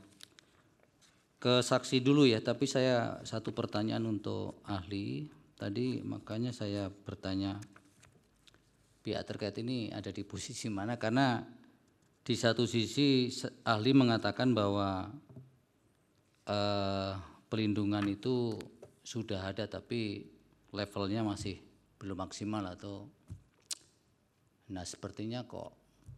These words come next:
di pihak pemerintah tapi kok juga masih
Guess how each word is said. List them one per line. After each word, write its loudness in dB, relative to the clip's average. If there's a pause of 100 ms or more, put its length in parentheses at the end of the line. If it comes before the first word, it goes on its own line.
(680)
di -4
pihak -2
pemerintah -2
tapi -4
kok -6
juga -6
masih -8